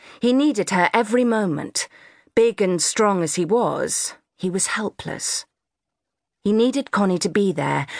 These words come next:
to assure him he existed at all. Still, he was ambitious. He'd taken to writing stories,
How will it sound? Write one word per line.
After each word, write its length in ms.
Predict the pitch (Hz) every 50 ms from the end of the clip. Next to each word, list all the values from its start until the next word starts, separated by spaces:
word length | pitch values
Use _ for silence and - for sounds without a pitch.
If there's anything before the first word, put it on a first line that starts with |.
| - -
to 140 | - 208 208
assure 400 | 208 - - 302 320 320 311 262
him 220 | 196 160 151 151
he 160 | 147 190 190
existed 600 | 190 165 165 - 214 214 202 - - 165 143 -
at 180 | 175 170 - -
all. 500 | 247 254 226 160 - - - - 185 - _ _ _ _ _ _ _ _ _ _ _ _ _ _ _ _ _ _ _ _ _ -
Still, 400 | - - - 359 294 170 131 143
he 220 | 160 - 226 226
was 160 | 220 220 -
ambitious. 720 | 220 202 208 196 269 254 - - - 120 127 - - - - - - - - - - -
He'd 160 | 285 294 285
taken 320 | 294 330 381 - - 403 349
to 100 | 302 233
writing 400 | 220 208 202 202 - 240 247 254
stories, 760 | - - - 302 285 262 220 160 156 156 151 151 - -